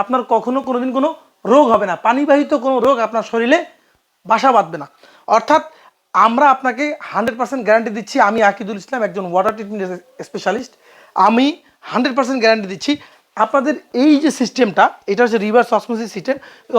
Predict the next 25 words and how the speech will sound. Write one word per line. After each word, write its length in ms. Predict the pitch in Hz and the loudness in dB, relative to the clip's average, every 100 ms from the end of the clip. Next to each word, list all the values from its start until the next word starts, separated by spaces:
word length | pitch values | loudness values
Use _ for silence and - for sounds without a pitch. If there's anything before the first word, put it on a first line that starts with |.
| 214 | 2
অসমোসিস 300 | 220 262 277 | 0 -8 -8
সিস্টেমের 280 | 285 294 311 277 | -6 -2 -2 -2
মাধ্যমে 200 | 269 240 | -4 0
পানিটা 200 | 220 247 214 | 0 4 2
এত 120 | 190 | 2
পরিমাণ 320 | 247 277 285 285 277 | -2 0 2 2 2
পিওর 180 | 277 233 | 2 2
হয়ে 100 | 277 214 | 2 0
যাচ্ছে 180 | 220 208 | 0 -2
যে 60 | 226 - - _ 226 | -2 -4 -20 _ -4
এখানে 240 | 254 277 277 | -2 -2 -2
কোনো 260 | - 247 269 | 0 0 2
প্রকার 200 | 277 269 269 | 2 2 2
কোনো 220 | 262 285 339 - _ _ - | 4 2 0 -12 _ _ -2
ক্ষতিকর 420 | 247 226 269 285 - | 0 0 2 2 0
পদার্থ 280 | 240 247 - 330 330 - _ _ | -4 -4 -2 -4 -4 -16 _ _
পানির 240 | 220 240 254 | 0 2 0
মধ্যে 160 | 262 254 | 0 0
থাকবে 180 | 220 180 | -4 -4
না 60 | 143 _ _ _ - | -10 _ _ _ -2
এবং 120 | 269 254 | 0 2
পানিটি 220 | 247 262 240 - | 2 0 -4 2
পিউরিফাই 400 | 254 262 247 269 | 2 4 4 6
হয়ে, 140 | 226 214 208 | 4 2 0
পিওর 220 | 254 302 | 2 4